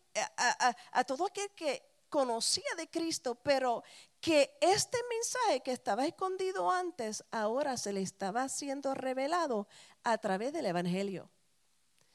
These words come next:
Porque en ese evangelio, Pablo ahora tenía la oportunidad de predicar las buenas nuevas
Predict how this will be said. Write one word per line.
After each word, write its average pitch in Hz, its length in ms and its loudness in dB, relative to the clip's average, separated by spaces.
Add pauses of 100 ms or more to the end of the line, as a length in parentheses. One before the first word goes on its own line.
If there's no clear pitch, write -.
(320)
Porque 285 640 2
en 262 220 4
ese 370 420 0
evangelio, 403 680 -4 (180)
Pablo 320 440 2
ahora 359 440 2
tenía 233 360 -6
la 311 120 -2
oportunidad 349 960 -4 (360)
de 269 560 0 (320)
predicar 320 920 2
las 247 400 0
buenas 285 600 -2
nuevas 311 580 0